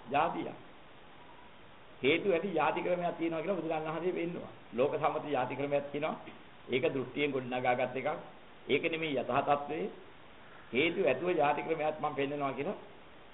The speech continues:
වාසිත සූත්‍රයේ පෙන්නවා ලස්සන ජාති උපදින ක්‍රමය. අර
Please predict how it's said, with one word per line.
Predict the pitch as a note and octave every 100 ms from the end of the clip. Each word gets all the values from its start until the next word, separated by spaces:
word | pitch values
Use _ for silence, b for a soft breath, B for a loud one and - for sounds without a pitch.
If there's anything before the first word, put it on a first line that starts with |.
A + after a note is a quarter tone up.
| - -
වාසිත | A#2+ C#3+ D#3+ D#3+
සූත්‍රයේ | D3 C#3+ C3+ C3+ E3+
පෙන්නවා | C#3 C#3 E3
ලස්සන | D3+ A#2+ D#3+ F3
ජාති | D3 D3+ E3
උපදින | D3+ D#3 D#3+
ක්‍රමය. | D3+ D3+ C#3 - - - - - - - - - - - - - - - - - - - - - -
අර | -